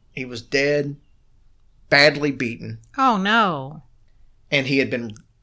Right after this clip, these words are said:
Speaker 1: burglarized. So whoever this guy was, and there were people who'd seen this man on the streets.
Speaker 2: Right.
Speaker 1: Okay, so they saw, some people had seen him talking and stuff like that. So that's how they know even that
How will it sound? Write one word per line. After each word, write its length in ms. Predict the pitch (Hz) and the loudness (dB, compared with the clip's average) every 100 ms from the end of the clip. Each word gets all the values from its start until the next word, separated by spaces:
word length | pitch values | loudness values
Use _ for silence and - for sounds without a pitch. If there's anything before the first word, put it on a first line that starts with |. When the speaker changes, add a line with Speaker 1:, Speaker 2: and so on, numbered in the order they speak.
| _ _ | _ _
Speaker 1:
burglarized. 680 | - 120 98 - - - - - _ - | -2 -2 -2 -10 -14 -16 -20 -20 _ -8
So 180 | 131 123 | -4 0
whoever 380 | 151 190 202 | 4 4 4
this 180 | 180 180 | 0 0
guy 260 | - 156 127 | 2 2 2
was, 480 | 123 151 123 104 110 | 4 2 2 -2 -2
and 120 | 147 | 0
there 80 | 196 | 0
were 100 | 190 | 0
people 320 | 226 208 151 | -4 -2 -2
who'd 200 | 147 120 | -2 -2
seen 260 | - 170 156 | -2 0 -2
this 220 | 120 123 | -4 -6
man 420 | 117 107 104 98 _ _ _ _ _ _ _ | -8 -8 -10 -14 _ _ _ _ _ _ _
on 140 | 151 131 | 0 0
the 60 | |
streets. 580 | - 175 120 - - - | 0 2 2 -2 -14 -4
Speaker 2:
Right. 360 | 240 269 170 - | 2 2 0 -4
Speaker 1:
Okay, 260 | 127 120 123 | -6 -2 -2
so 120 | 143 | 2
they 140 | 147 | 0
saw, 320 | 139 175 160 131 | 4 6 4 2
some 200 | 180 151 | -2 0
people 240 | 160 135 | 0 -2
had 120 | 127 | -6
seen 160 | - 131 | -4 -6
him 80 | 113 | -2
talking 400 | 139 123 - 120 | 0 2 0 -6
and 80 | 107 | -4
stuff 180 | - | -4
like 160 | 113 110 | -4 2
that. 220 | 143 117 - - - | 2 2 -8 -18 -8
So 140 | 123 | 0
that's 260 | 131 143 151 | 2 4 4
how 100 | 135 | 2
they 160 | 127 | 2
know 580 | 123 131 131 123 117 113 _ _ 147 | 2 0 0 -2 -6 -12 _ _ -6
even 320 | 127 123 113 | -4 -4 -4
that 280 | 117 - | -6 -8